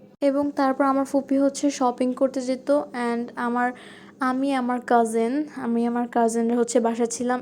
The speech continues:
And ফুপি আমাকে বলছিল যে কি একটু কষ্ট করে নিজে ভেজে নাও, তুমি যেহেতু ভাজতে পারো। And আমার সাথে যেই আমার কাজিনটা ছিল ও বেশি ছোট, তাই জন্য ও পুড়ে ফেলবে, তাই জন্য আমি করছিলাম। And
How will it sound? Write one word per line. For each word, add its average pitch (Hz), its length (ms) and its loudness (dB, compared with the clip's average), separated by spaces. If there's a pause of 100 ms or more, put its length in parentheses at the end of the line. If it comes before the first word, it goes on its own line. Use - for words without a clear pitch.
And 226 180 -2
ফুপি 240 260 -4 (100)
আমাকে 240 240 0 (120)
বলছিল 233 280 -2 (140)
যে 240 120 -8
কি 247 160 -10
একটু 240 240 -10
কষ্ট 240 180 -4 (100)
করে 240 140 2 (100)
নিজে 226 160 0 (120)
ভেজে 226 340 0 (520)
নাও, 226 160 -2 (220)
তুমি 240 180 -2
যেহেতু 240 260 -2
ভাজতে 226 380 -4
পারো। 226 220 0 (600)
And 240 80 -2 (100)
আমার 254 220 -2
সাথে 254 200 2 (180)
যেই 240 220 0 (400)
আমার 233 240 -2
কাজিনটা 240 400 0
ছিল 240 140 0 (140)
ও - 20 6 (120)
বেশি 240 180 2 (100)
ছোট, 254 160 0 (160)
তাই 226 200 4
জন্য 220 220 0
ও - 20 -2 (100)
পুড়ে 262 220 2
ফেলবে, 254 300 0
তাই 226 140 0
জন্য 220 200 -6
আমি 214 120 -4 (100)
করছিলাম। 240 340 -6 (200)
And 233 100 -2